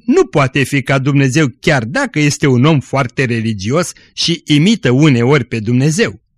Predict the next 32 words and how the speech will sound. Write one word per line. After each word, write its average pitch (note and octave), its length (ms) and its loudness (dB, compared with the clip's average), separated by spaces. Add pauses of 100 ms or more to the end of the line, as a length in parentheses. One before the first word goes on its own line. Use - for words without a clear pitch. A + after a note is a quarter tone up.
(380)
Nu C#3 480 2
are D#3+ 260 0
însă D#3 260 0
în D3 120 2
el C#3 240 2
Duhul D3 640 2
statorniciei C#3 1400 0 (180)
în C#3+ 220 0 (120)
felul D3 340 0
de B2+ 100 -2
a A#2+ 100 0
fi D3 200 0
al B2+ 100 2
lui A#2 120 -2
Dumnezeu, D#3+ 540 0 (180)
ci - 280 -2
trece F#3 500 0 (120)
repede G3 520 -2 (180)
în C#3+ 180 0
hotarul D3 640 -2
de C3 100 -2
unde B2 260 0
este C3+ 360 -2
el C3 220 -2
de B2 140 -4
fapt, - 400 -4 (220)
adică D3 500 -4 (280)
rob F3 520 0
al B2 240 -4
duhului A#2+ 440 0
de A#2+ 140 0
partidă, E3+ 800 -4